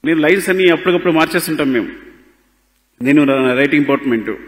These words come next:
సెట్‌లో. So, మార్చేస్తున్నప్పుడు అవి వెంటనే అర్థం చేసుకుని ఫిఫ్టీన్ ట్వంటీ మినిట్స్‌లో, maybe half an hour, మళ్ళీ రెడీ అయిపోయాడు తను. ఒక్క తెలుగు ముక్క రాకుండా, ప్రాంప్టింగే లేదు.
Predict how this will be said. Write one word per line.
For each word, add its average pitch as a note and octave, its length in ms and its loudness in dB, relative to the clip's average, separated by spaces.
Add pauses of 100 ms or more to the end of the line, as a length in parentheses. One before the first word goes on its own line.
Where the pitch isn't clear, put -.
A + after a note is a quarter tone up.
(260)
సెట్‌లో. - 360 -6 (760)
So, C3+ 80 -2
మార్చేస్తున్నప్పుడు D#3 920 0
అవి B2 220 -4
వెంటనే D3+ 300 0
అర్థం D#3+ 280 0
చేసుకుని B2+ 500 -2 (2250)
ఫిఫ్టీన్ C4+ 300 0
ట్వంటీ A3 180 2
మినిట్స్‌లో, E3+ 300 0
maybe F3+ 240 2
half F3+ 280 2
an F3 60 4
hour, C#3 140 0 (600)
మళ్ళీ E3 160 4
రెడీ F#3 180 6
అయిపోయాడు D3 300 2
తను. F#2+ 200 -6 (200)
ఒక్క C3 180 -6
తెలుగు F3+ 260 0
ముక్క G3 140 -2
రాకుండా, D#3 400 0
ప్రాంప్టింగే E3+ 640 -2
లేదు. G2+ 220 -2